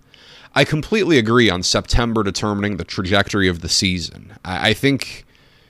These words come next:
you'll know by the end of September whether Purdue can go to a bowl or not, because Purdue will either have a winning record, get three wins in September, or a losing record.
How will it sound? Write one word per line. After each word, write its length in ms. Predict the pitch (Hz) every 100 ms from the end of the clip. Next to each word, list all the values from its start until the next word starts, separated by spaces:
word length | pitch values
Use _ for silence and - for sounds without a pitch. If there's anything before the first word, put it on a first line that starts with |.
| _
you'll 280 | 127 135 175
know 300 | 156 160 151
by 140 | 110 98
the 160 | 104
end 120 | 104
of 80 | 98
September 600 | - 92 - 107 104 85
whether 320 | 82 90 92
Purdue 320 | 87 101 95 95
can 160 | 98
go 160 | 92 90
to 120 | 87
a 60 | 82
bowl 300 | 107 117 95
or 140 | 80
not, 380 | 78 76 76 101
because 280 | 98 104 -
Purdue 300 | - 123 120
will 120 | 98
either 300 | 98 98 95
have 180 | 101 87
a 80 |
winning 340 | 87 95 117 131
record, 540 | 147 151 180 170 175 _ _ _ _ 107
get 180 | 117 -
three 280 | 110 117 127
wins 340 | 131 131 123
in 80 | 127
September, 760 | - 127 - 135 135 143 139 - _ _ _ _
or 200 | 117 123
a 40 | 117
losing 400 | 107 95 92 67
record. 520 | 62 60 - - -